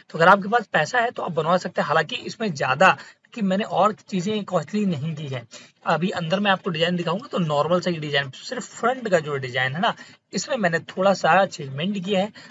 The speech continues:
आपके विंडो वगैरह और जो porch आपको देख रहा है, देख रहे हैं ना front का porch, ये चेंजमेंट किया है बस, और सारी normal चीजें हैं। तो आप इस घर को सिलेक्ट कर सकते हैं और पूरा plan आपके सामने में discuss करने वाले हैं। उससे पहले मैं आपसे एक announcement करना चाहता हूँ दोस्तों, अगर आप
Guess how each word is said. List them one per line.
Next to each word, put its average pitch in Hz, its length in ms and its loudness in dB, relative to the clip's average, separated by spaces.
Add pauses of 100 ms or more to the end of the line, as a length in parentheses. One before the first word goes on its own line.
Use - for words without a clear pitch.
(120)
आपके 156 280 -2
विंडो 139 320 -4
वगैरह 180 340 0
और 165 160 -6
जो 143 100 -12
porch 233 440 -4
आपको 156 280 0
देख 139 260 -4
रहा 135 180 -8
है, 175 180 -10
देख 143 220 -8
रहे 143 80 -4
हैं 190 60 -6
ना 269 60 -10
front 175 340 -2
का 139 60 2
porch, 123 280 -4 (420)
ये 262 120 -6
चेंजमेंट 131 440 -6
किया - 240 -14
है 127 120 -16
बस, 156 120 -6
और 220 260 0
सारी 220 180 0
normal 151 360 0
चीजें 131 280 -6
हैं। 117 80 -4
तो - 360 -18
आप 165 200 2
इस 160 120 -8
घर 165 120 0
को 208 120 -10
सिलेक्ट 185 300 -4
कर 208 100 0
सकते 185 300 -10
हैं 185 100 -10 (260)
और 160 200 -4
पूरा 233 320 -4
plan 160 320 2
आपके 151 220 -4
सामने 156 280 -8
में 147 100 -6
discuss 139 300 -6
करने 139 260 -6
वाले 123 240 -4
हैं। 160 140 -10 (420)
उससे - 220 -6
पहले 202 320 -2
मैं 196 140 0
आपसे 190 400 0
एक 185 140 -8
announcement 160 560 -4
करना 143 220 -4
चाहता 131 340 -4
हूँ 147 100 -8
दोस्तों, 143 260 -10
अगर 190 180 0
आप 190 140 2